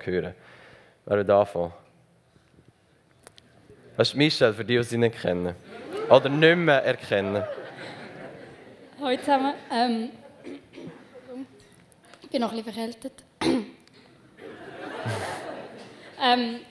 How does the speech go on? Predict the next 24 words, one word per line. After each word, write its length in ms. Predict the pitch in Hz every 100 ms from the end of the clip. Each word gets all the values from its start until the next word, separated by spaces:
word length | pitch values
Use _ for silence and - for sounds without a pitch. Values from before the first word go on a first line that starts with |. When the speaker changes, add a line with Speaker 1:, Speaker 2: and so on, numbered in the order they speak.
| -
Speaker 2:
also 240 | 262 269
was 200 | 240 247
mich 200 | 277 277
am 100 | 277
meisten 320 | 254 254 - 254
berührt 380 | 247 269 277
hat, 280 | 269 247 -
ist, 240 | 262 247 254
ähm, 420 | 240 233 233 226 - _ -
die 120 | 247
Zeit 180 | - 269
gsi, 220 | - 262
wo 80 | 233
wir 120 | 226
bei 100 | 220
den 100 | 226
Strassenkindern 640 | 220 - 240 240 269 277 269
gsi 180 | -
sind. 280 | 277 285 269 277 - - - -
Eben, 240 | 247 240 240
wie 160 | 254
er 180 | 247 247
erzählt 320 | 254 262 247
hat 140 | 254